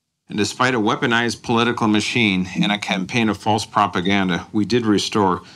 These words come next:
the department's standing in the community, rebuilt the capacity of the department to fight crime,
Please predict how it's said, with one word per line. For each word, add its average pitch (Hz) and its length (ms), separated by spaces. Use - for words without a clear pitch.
the 92 100
department's 98 440
standing 101 300
in 92 60
the 90 80
community, 98 540
rebuilt 104 400
the 107 80
capacity 113 640
of 92 60
the 90 40
department 87 600
to 92 80
fight 90 280
crime, 95 400